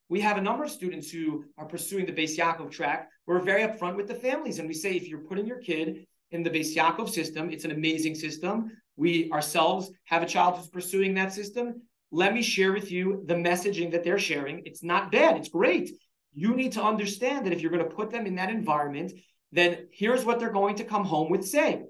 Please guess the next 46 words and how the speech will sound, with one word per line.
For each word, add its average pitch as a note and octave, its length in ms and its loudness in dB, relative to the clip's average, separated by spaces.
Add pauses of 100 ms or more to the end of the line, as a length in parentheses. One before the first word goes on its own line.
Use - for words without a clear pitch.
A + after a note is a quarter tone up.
And F#3+ 80 2
if G3 140 2
you're F#3+ 100 4
not G3+ 380 2
comfortable B3 480 2
with D3 160 -4
that, D3+ 180 2
whether D#3 240 2
it's, D#3+ 140 0
"I D#3 60 0
wanna D#3+ 280 2
marry E3+ 240 2
somebody E3 260 0
who's E3+ 140 -2
learning," D#3+ 440 2 (220)
or E3 120 2
the D#3 100 4
expectation E3 560 2
that E3 60 -2
you're E3 120 2
gonna F3 140 0
have F3+ 120 2
to G#3 80 -8
support - 400 -4
them, D#3+ 240 -4 (280)
you G#3+ 240 4
need B3 200 2
to B3+ 80 -4
know A3+ 160 4
ahead F3 260 4
of D3+ 80 -8
time E3+ 240 -2
that F3+ 100 -6
you F3 100 -8
shouldn't F#3+ 340 -2
send C4+ 360 -4
them E3+ 380 -4 (160)
to G#3 200 -2
that F3 220 6
track. C4 480 0 (280)
That's A3+ 260 4
not C4+ 160 2
the F#3+ 80 -4
Beis G#3 220 2
Yaakov's G#3 400 0
fault. - 360 -8